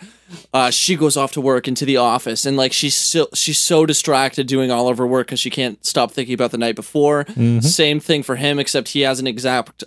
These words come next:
Speaker 1: opposite job, so instead of an office work, it would be
Speaker 2: Maybe, like, a
Speaker 1: something
Speaker 2: construction worker or something like that.
Speaker 1: Yeah, I was thinking that, but I was th-, maybe something more modern, like, maybe
Speaker 2: Okay.
Speaker 1: he's, like, a friggin' dog walker or some shit.
Speaker 2: <laughs>
Speaker 1: Like, like, something
Speaker 2: Since
Speaker 1: like
Speaker 2: when is that modern, bro? Like,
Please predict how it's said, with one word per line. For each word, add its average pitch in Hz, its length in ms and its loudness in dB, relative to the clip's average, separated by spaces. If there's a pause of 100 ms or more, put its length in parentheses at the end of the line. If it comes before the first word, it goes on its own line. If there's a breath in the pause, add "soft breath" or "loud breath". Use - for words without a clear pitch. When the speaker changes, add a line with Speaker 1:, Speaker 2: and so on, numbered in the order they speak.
Speaker 1:
opposite 127 500 2
job, 131 380 2
so - 100 -6
instead 117 220 -6
of 107 80 -8
an 117 60 -10
office 113 440 -4
work, 117 260 0
it 120 40 0
would 110 260 -6
be - 80 2
Speaker 2:
Maybe, 135 140 8
like, 123 100 6
a 123 40 2
Speaker 1:
something 120 100 0
Speaker 2:
construction 131 580 4
worker 127 340 6
or 123 40 4
something 127 340 2
like - 0 -
that. 131 260 2
Speaker 1:
Yeah, 196 240 4
I 208 60 4
was 214 100 2
thinking 233 300 2
that, 165 220 4
but 175 100 0
I 160 60 4
was 160 160 0
th-, - 180 -8
maybe 180 260 2
something 170 320 2
more 151 140 4
modern, 139 480 2
like, 135 180 0
maybe 123 140 0
Speaker 2:
Okay. 175 220 4
Speaker 1:
he's, 151 100 4
like, 139 160 0
a 107 60 -10
friggin' 113 520 -2
dog 113 320 -2
walker 104 440 -4
or 104 40 -20
some 104 200 -10
shit. - 320 2
Speaker 2:
<laughs> - 500 2
Speaker 1:
Like, 180 300 4
like, 180 180 6
something 208 400 6
Speaker 2:
Since 226 240 6
Speaker 1:
like 247 80 10
Speaker 2:
when 269 100 8
is 285 120 6
that 254 200 8
modern, 151 600 8
bro? 139 200 8
Like, 139 200 6